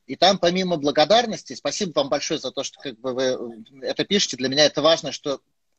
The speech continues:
что мы попали, да, то есть, что мы, потому что если бы не попали, мы попробовали ещё раз.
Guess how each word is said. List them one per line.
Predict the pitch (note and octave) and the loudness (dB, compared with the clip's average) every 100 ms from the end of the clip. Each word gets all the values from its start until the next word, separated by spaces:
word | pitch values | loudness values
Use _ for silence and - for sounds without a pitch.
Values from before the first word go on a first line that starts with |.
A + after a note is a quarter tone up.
| - | -14
что | - D#3+ | -4 -2
мы | D#3 | 0
попали, | D#3 E3+ D3 G#2 - | 2 4 4 2 -8
да, | C3 C#3 | -10 -10
то | |
есть, | A2+ - | -12 -14
что | - C#3 | -12 -10
мы, | C#3 - G#2+ | -12 -14 -20
потому | G#2+ C#3 C#3+ | -8 -6 -6
что | - | -4
если | C#3 - D3 | -4 -4 -6
бы | |
не | D3 | -2
попали, | C#3 C#3 F3 D3+ | 0 4 4 4
мы | C#3 | 0
попробовали | C3+ - D3+ C3+ C3+ | -4 -2 -2 -2 -4
ещё | - C3+ | -2 -2
раз. | E2+ - | -4 -8